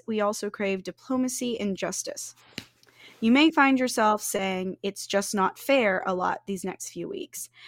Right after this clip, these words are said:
A lack of fairness may cause us to become grumpy and disheart-,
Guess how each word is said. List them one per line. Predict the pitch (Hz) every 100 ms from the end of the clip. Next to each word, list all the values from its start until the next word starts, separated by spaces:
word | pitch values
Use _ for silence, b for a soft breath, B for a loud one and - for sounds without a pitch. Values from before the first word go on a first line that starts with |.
| B -
A |
lack | 214 220 240
of | 262
fairness | 233 214 208 208 -
may | 202
cause | 196 196 190
us | 196 -
to | -
become | 196 196 190
grumpy | 185 190 185 196 175
and | 180
disheart-, | 190 - 175